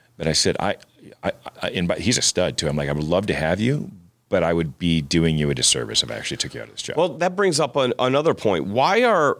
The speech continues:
Speaker 2: why is the world so focused on the idea of change, change, change? I mean, I,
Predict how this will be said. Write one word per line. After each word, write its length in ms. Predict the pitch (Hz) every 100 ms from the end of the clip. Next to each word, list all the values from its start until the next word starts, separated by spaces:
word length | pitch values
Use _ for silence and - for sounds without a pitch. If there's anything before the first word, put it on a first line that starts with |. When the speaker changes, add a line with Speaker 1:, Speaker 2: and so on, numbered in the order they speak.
| -
Speaker 2:
why 460 | 135 127 147 202 233
is 460 | 220 139 147 117
the 100 | 127
world 520 | 110 98 113 117 110
so 260 | - - 104
focused 560 | - 113 104 117 104 107
on 140 | 98
the 120 | 98 95
idea 580 | 95 92 95 95 95 90 -
of 580 | 95 90 90 82 - - _ -
change, 540 | - 104 98 92 -
change, 480 | - 104 92 87 -
change? 500 | - 95 87 78 - -
I 60 |
mean, 100 | 104
I, 140 | -